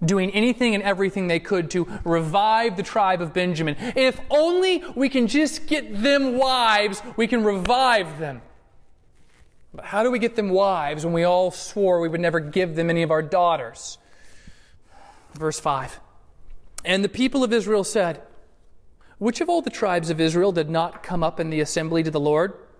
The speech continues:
In the previous chapter, when they were at Mizpah, when they got the parts of her body and they first gathered together. So who, who had an unexcused absence? That's, that's what they're asking.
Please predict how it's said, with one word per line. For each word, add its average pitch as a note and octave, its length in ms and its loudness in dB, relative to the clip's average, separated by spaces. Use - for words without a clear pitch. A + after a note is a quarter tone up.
In E3 100 -6
the D#3 60 -6
previous D#3+ 400 -2
chapter, D3 400 -2
when D#3 80 -2
they D3+ 80 -2
were D3 100 2
at D3+ 80 -2
Mizpah, D#3 380 -2
when D3+ 140 -4
they C#3+ 180 -2
got D3+ 220 -2
the D#3 80 -14
parts D#3 340 -4
of D3+ 80 -10
her E3+ 80 -4
body C#3+ 380 0
and C#3 140 -2
they C#3 80 -2
first D#3 380 -2
gathered D3+ 240 0
together. D3+ 320 0
So - 180 -4
who, C4 420 0
who B3 160 0
had B3+ 160 2
an A#3+ 60 0
unexcused A#3 500 -2
absence? A3+ 480 -2
That's, - 260 -10
that's - 200 -14
what - 80 -16
they're D3 140 -4
asking. D3 400 -8